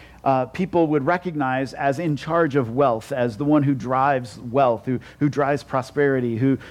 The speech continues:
who, you know, really rules your life when it comes to how you understand your stuff and, and the drive for more and more and more. And he's saying, "Listen, you, you can't serve the power in this world that is all about having, having, having, being bigger,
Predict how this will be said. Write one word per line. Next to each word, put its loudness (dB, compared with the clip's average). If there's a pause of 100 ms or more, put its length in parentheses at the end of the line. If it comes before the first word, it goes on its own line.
(140)
who, 6
you 4
know, 4
really 4
rules 2
your 4
life 2
when 0
it -4
comes -2
to -2
how 0
you 4
understand 2
your 0
stuff -2
and, 0 (240)
and 2
the -2
drive -2
for -2
more 2
and 2
more 4
and 2
more. 4
And 0
he's -2
saying, 2
"Listen, 0
you, 4 (200)
you 4
can't 2
serve 2
the 2
power 2
in 2
this -2
world 2
that 2
is 0 (200)
all 2
about 0
having, -4
having, -4
having, -4 (500)
being 6
bigger, 2